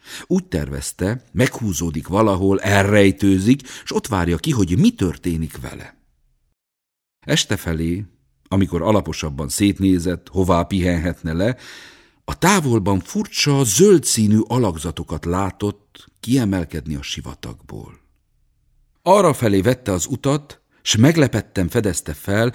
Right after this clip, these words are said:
hogy amíg a szem elláthatott, mindenhol apróbb-nagyobb kaktuszok nőttek. Valóságos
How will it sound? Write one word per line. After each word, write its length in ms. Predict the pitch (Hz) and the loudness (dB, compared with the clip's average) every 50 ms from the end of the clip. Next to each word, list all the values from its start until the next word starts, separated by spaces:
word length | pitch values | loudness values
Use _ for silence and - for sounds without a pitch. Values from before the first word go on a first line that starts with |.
| - - | -6 -8
hogy 220 | - - 104 95 | 0 0 2 4
amíg 220 | 101 87 87 78 78 | 4 2 2 0 -2
a 60 | 82 | -6
szem 260 | - - 147 147 131 - | -2 0 2 2 2 0
elláthatott, 760 | - 110 127 131 123 120 113 110 - 104 98 - 107 - 110 | 0 0 0 0 0 0 -2 -2 -4 -4 -2 -2 -2 2 4
mindenhol 760 | 131 156 196 190 170 147 127 120 107 104 95 95 101 101 - - | 4 4 6 4 2 2 0 -2 -2 -2 -2 0 -2 -2 -2 -2
apróbb-nagyobb 1040 | 135 160 160 - - 135 147 147 143 135 131 117 101 101 104 104 107 113 117 - | -4 -4 -4 -4 -4 0 2 2 2 2 0 -2 0 0 0 2 0 0 -2 -4
kaktuszok 640 | - - 101 - - _ - 80 - - 92 85 - | -6 -8 -8 -8 -8 _ -10 -6 -4 -4 -4 -6 -6
nőttek. 800 | 80 78 71 62 - _ _ _ - - - - _ - - _ _ _ _ _ _ _ _ _ _ - - - - - - | -8 -8 -8 -8 -12 _ _ _ -18 -18 -18 -18 _ -20 -20 _ _ _ _ _ _ _ _ _ _ -20 -20 -18 -18 -16 -16
Valóságos 1200 | 78 73 87 131 135 120 104 92 82 - - 87 82 80 76 69 73 85 98 98 - - - - | -10 -4 -2 0 0 0 0 -2 -4 -6 -6 -6 -6 -6 -6 -8 -8 -8 -8 -8 -10 -12 -14 -16